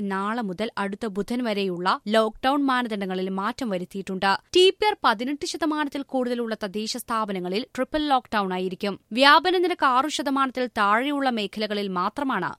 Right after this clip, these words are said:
കൂടുതൽ ഇളവുകൾ. സംസ്ഥാനത്ത് പ്രവേശിക്കാൻ കോവിഡ് നെഗറ്റീവ് സർട്ടിഫിക്കറ്റ് നിർബന്ധമാക്കി. ക്വാറന്റൈൻ മാനദണ്ഡങ്ങളും കർശനമാക്കി. വീട്ടിൽ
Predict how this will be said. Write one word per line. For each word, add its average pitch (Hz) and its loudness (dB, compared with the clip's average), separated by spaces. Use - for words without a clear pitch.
കൂടുതൽ 262 2
ഇളവുകൾ. 190 -2
സംസ്ഥാനത്ത് 240 -2
പ്രവേശിക്കാൻ 233 -4
കോവിഡ് 214 -2
നെഗറ്റീവ് 214 -6
സർട്ടിഫിക്കറ്റ് 220 -6
നിർബന്ധമാക്കി. 202 -4
ക്വാറന്റൈൻ 320 4
മാനദണ്ഡങ്ങളും 233 -2
കർശനമാക്കി. 202 -4
വീട്ടിൽ 214 0